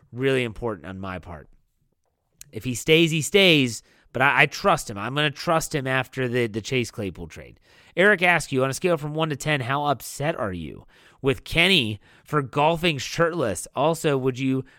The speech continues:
prefer signing a veteran offensive skill player like a wide receiver or addressing it in the draft? Okay, let me,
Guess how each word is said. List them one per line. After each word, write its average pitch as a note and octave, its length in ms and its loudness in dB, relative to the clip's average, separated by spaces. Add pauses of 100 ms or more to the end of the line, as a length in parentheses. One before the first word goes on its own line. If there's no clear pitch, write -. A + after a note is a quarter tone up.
prefer D#3+ 400 -2
signing D#3+ 380 0
a B2 40 0
veteran C3+ 380 0
offensive B2 520 -6
skill C#3 240 0
player G2 320 -4
like F#2+ 160 -4
a - 40 -10
wide G#2 180 -4
receiver G#2+ 340 -8
or A2+ 200 -2
addressing A2 420 -6
it A2 60 -6
in G#2+ 80 -10
the A2+ 80 -6
draft? C3+ 360 -2 (400)
Okay, E3 200 2
let F3 140 0
me, B3 120 -4